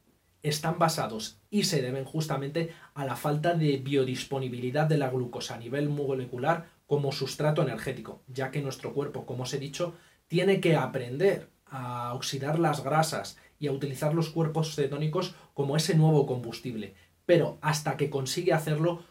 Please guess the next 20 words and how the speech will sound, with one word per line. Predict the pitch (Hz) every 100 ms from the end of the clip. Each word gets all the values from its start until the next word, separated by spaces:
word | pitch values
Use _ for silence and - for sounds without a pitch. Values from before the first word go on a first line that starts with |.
| _
una | 180 185 165
serie | - 165 160
de | 135
efectos | - 151 - 160
secundarios | 147 135 131 135 175 -
inciden | 156 147 - 170 185 185
en | 160
nosotros | 123 - 170 123 -
como | - 113 110
consecuencia | 110 107 - 135 139 160 165 -
de | 120
la | 104
baja | 98 131 127 110
biodisponibilidad | 107 98 95 - 98 95 92 90
de | 92
glucosa. | 95 92 - - _ _ _ _ _
Y, | 202 185 -
a | - 151
su | 147
vez, | 139 170 175